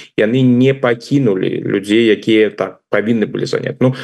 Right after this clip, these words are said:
у, у Узбекістане, у Туркменістане відавочна не, па-, там зусім непразрыстая гісторыя,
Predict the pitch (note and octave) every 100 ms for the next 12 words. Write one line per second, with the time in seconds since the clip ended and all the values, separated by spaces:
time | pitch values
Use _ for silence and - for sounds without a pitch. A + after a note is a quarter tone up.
0 | - B2+ B2 B2 A#2 A#2+ A2+ B2+ B2+ B2+
1 | C#3+ B2 A2 A2 A#2 A#2+ A#2+ A#2+ C#3 B2+
2 | A2+ G#2+ A2+ A2+ A2+ - G#2+ A2+ E3 F3
3 | - G#2 G#2+ G#2+ A2 C#3+ C#3+ C#3+ B2+ A#2+
4 | A#2+ A#2+ A#2+ A#2+ B2+ - A#2+ A2 A#2